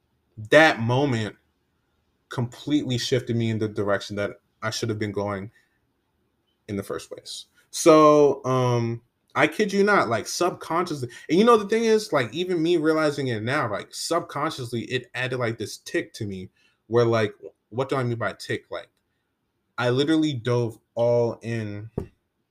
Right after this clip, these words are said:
to, um, finding out as much as I could about, like, okay, like, what is really the day, day-to-day of an, um,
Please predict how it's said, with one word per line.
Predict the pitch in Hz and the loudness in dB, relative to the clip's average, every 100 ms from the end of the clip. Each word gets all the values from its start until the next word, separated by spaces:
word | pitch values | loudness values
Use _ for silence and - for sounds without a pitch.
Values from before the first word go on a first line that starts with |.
| _ _ _ _ _ _ - | _ _ _ _ _ _ -12
to, | - 117 110 104 101 - - | -4 -2 -2 -4 -6 -10 -10
um, | 107 101 87 80 80 - - _ _ _ _ _ _ _ _ _ _ - | -6 -6 -8 -12 -16 -18 -20 _ _ _ _ _ _ _ _ _ _ -6
finding | - 123 120 117 | -2 0 0 0
out | 110 107 113 | -2 -4 -6
as | 117 | -4
much | 123 139 131 | -4 -4 -4
as | 117 | -4
I | 107 | -6
could | - 135 113 | -4 -2 -2
about, | 104 107 95 | -2 -2 -2
like, | 95 | -4
okay, | - - 95 | -6 -8 -10
like, | - 92 82 _ _ _ | -8 -10 -12 _ _ _
what | - 165 196 | -4 -2 0
is | 165 | 0
really | 107 107 123 131 | 0 -2 0 0
the | 117 110 | -2 -6
day, | 95 110 117 113 - 110 _ _ 104 | -4 -2 -2 -4 -12 -20 _ _ -4
day-to-day | 127 170 190 113 113 107 107 - _ _ _ _ | 2 2 2 -2 -2 -2 -6 -10 _ _ _ _
of | 117 117 117 | -4 -2 -2
an, | 117 113 107 113 | -2 -2 -6 -6
um, | 110 107 90 - - - | -6 -6 -8 -12 -18 -20